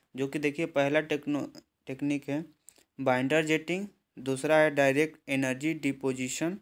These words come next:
और तीसरा है पाउडर बेड फ्यूजन और चौथा है शीट लेमिनेशन और पांचवा है मटेरियल एक्सट्रूशन और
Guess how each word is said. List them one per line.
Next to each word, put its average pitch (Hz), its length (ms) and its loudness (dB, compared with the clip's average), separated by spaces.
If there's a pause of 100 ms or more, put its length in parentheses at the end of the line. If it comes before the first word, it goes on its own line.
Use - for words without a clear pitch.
(680)
और 139 220 -6
तीसरा 156 340 2
है 160 200 6
पाउडर 139 380 4
बेड 143 260 2
फ्यूजन 139 500 -4 (420)
और 135 160 -2
चौथा 139 440 0
है 160 180 2
शीट 151 440 -4
लेमिनेशन 135 720 -2 (720)
और 135 420 0 (460)
पांचवा 151 400 4
है 175 300 2
मटेरियल 139 680 0
एक्सट्रूशन 147 800 -4 (800)
और 131 380 0